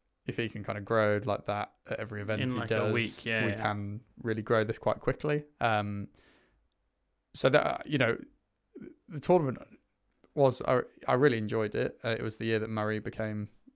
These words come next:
Speaker 1: year-end number one, beating Djokovic in the final and stuff. There were some good matches with Raonic, um, involved in a few as well. Um, but I think it was kind of that, the next sort of tournament where I was, there's the Australian Open, which I didn't know,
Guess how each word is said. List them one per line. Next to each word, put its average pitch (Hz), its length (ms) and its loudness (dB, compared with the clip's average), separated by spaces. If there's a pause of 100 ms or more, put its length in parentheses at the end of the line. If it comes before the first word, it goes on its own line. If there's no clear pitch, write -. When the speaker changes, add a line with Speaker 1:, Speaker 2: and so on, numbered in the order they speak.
(320)
Speaker 1:
year-end 107 600 -4
number 104 220 -4
one, 104 300 0
beating 104 300 -6
Djokovic - 440 -6
in 107 100 -6
the 104 60 -8
final 107 340 -4
and 104 140 -6
stuff. - 320 -6
There - 100 -14
were - 40 -12
some 110 160 -6
good 104 160 -8
matches 113 400 -10
with 107 160 -6
Raonic, 107 640 -2 (120)
um, 110 400 -6 (560)
involved 107 300 -4
in - 80 -8
a - 40 -6
few - 220 -10
as 104 220 -6
well. 107 260 -2 (540)
Um, 107 440 0 (1300)
but 107 160 4
I 117 40 0
think 147 160 2
it 120 40 0
was 113 80 -4
kind 127 220 2
of 107 80 -4
that, 107 220 -2 (160)
the 117 100 -2
next - 480 -2
sort 117 260 -2
of - 120 -16
tournament 107 400 -2
where 107 100 -2
I 107 60 -2
was, - 200 -6 (560)
there's 117 200 -4
the 113 100 0
Australian 107 500 0
Open, 101 680 -4
which - 120 -6
I 117 60 -2
didn't 120 120 -2
know, 104 160 -6